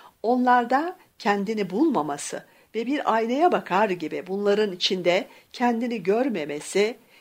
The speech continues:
yine onların terazisinde iyiliklerini ve kötülüklerini tartıp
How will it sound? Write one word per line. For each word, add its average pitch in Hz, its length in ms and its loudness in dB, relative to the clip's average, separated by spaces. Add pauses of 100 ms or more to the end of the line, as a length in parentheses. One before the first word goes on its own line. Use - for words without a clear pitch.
(200)
yine 311 220 8
onların 175 500 -4
terazisinde 165 1000 -2 (340)
iyiliklerini 233 640 -2
ve 170 100 -6
kötülüklerini 170 760 -8
tartıp 175 540 -8